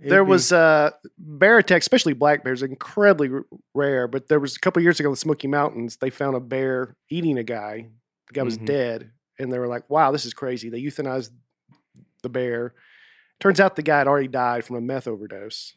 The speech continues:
Speaker 2: and the bear had just found him. So it wasn't like a bear attack. Just, just happened the bear found the,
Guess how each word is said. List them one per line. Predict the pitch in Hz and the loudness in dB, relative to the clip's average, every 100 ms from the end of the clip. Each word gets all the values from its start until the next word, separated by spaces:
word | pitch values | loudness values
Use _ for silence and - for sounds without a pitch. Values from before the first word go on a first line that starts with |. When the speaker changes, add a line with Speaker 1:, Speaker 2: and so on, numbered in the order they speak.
| _ - | _ -16
Speaker 2:
and | 127 | -12
the | |
bear | 113 120 | -8 -6
had | 113 | -6
just | 120 - | -10 -12
found | 120 110 107 | -12 -12 -12
him. | - 120 _ _ _ _ _ _ _ _ | -16 -20 _ _ _ _ _ _ _ _
So | - 123 113 110 110 - _ _ _ _ _ _ - | -12 -8 -6 -8 -10 -12 _ _ _ _ _ _ -12
it | 135 | -4
wasn't | 143 127 120 | -4 -4 -6
like | 117 123 | -10 -10
a | |
bear | 117 113 110 | -10 -8 -8
attack. | - - - _ 156 120 120 117 | -12 -16 -18 _ -20 -20 -20 -18
Just, | 110 _ _ | -18 _ _
just | 139 123 | -12 -8
happened | 120 110 110 | -10 -10 -14
the | |
bear | 107 110 | -12 -12
found | - 113 | -10 -12
the, | 110 | -12